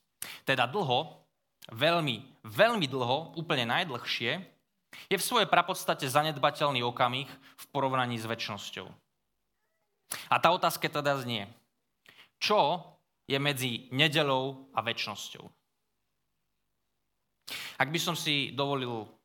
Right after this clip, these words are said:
trochu zažartovať, hoci táto téma je naozaj vážna, Spýtal by som sa, aký deň je medzi nedeľou a večnosťou? Provokatívna, na prvý možno pohľad nezmyselná otázka a na druhý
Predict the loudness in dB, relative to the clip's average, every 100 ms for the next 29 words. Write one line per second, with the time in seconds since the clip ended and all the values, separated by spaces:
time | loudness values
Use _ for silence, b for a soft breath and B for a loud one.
0 | _ -8 -6 -2 0 2 0 0 2 2
1 | 0 -10 -12 -2 -2 0 -2 0 2 2
2 | 2 2 2 2 2 -2 -2 -10 B B
3 | B B -8 0 0 0 -2 -4 -2 2
4 | 2 B B 2 2 2 -6 2 2 2
5 | -4 -10 -12 -8 -6 -6 -6 -6 -4 -4
6 | -2 -4 -4 -6 -10 -10 -10 -12 -16 -18
7 | _ _ _ _ _ _ _ _ _ _
8 | _ _ _ _ _ _ -20 _ _ _
9 | _ -18 B B B B B 0 2 6
10 | 6 4 0 2 2 2 2 2 0 0
11 | 0 0 -2 -6 -6 0 4 2 0 -8
12 | -4 -2 -2 0 2 2 4 4 2 0
13 | -2 -2 -4 -16 _ _ _ _ _ _
14 | _ -4 2 2 2 -2 0 0 0